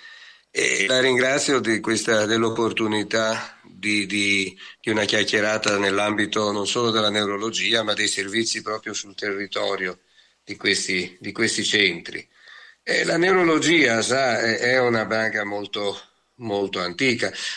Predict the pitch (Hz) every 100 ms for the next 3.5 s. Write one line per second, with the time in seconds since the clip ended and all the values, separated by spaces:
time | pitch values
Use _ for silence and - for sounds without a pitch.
0 | - 123 135 131 131 123 139 160 185 180
1 | 135 123 120 110 123 139 113 101 101 113
2 | 110 113 127 127 104 - 123 - 104 -
3 | 117 101 - 104 127